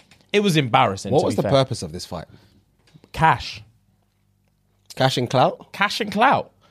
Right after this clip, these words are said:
Speaker 1: That's literally all it
Speaker 2: <clears throat>
Speaker 1: was.
Speaker 2: Was it, was it instigated by fans?
Speaker 1: I don't know who, fam. I'll be honest with you, you're asking for history. I don't know who the fuck instigated
Speaker 2: Mm.
Speaker 1: it.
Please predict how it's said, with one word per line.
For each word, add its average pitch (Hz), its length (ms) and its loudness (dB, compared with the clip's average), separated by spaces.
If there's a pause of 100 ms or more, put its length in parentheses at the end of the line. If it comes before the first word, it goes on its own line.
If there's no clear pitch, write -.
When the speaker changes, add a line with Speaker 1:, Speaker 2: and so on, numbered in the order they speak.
(120)
Speaker 1:
That's 170 160 -2
literally 202 280 -4
all 185 180 2
it 160 80 0
Speaker 2:
<clears throat> 196 120 0
Speaker 1:
was. 135 160 2
Speaker 2:
Was 127 160 2
it, 139 200 0
was 123 220 0
it 135 260 2
instigated 131 560 2
by 104 140 2
fans? 139 560 -4 (420)
Speaker 1:
I 196 40 -4
don't 202 120 -2
know 156 80 -2
who, 117 340 -2
fam. 220 360 0
I'll 143 80 0
be 151 120 2
honest 165 200 2
with 156 80 -2
you, 160 60 0
you're 151 120 2
asking 135 340 2
for 117 100 -6
history. 107 560 -4 (460)
I - 60 -6
don't 165 120 0
know 123 120 0
who 175 260 6
the 151 80 4
fuck 127 260 0
instigated 101 520 -2
Speaker 2:
Mm. 98 120 -2
Speaker 1:
it. 92 60 -10